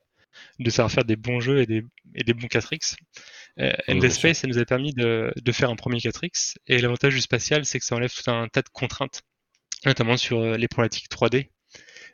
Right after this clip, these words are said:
Speaker 1: et les gestions du, d'une carte, euh, terrestre.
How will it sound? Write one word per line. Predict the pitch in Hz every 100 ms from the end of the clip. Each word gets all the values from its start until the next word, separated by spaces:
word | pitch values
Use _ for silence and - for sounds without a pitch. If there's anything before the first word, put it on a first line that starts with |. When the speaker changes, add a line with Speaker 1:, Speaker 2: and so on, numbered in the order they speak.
| -
Speaker 1:
et | 117 110
les | 110
gestions | 107 107 -
du, | 120 107
d'une | 117 - 107
carte, | 120 - -
euh, | - - - _
terrestre. | - 120 156 -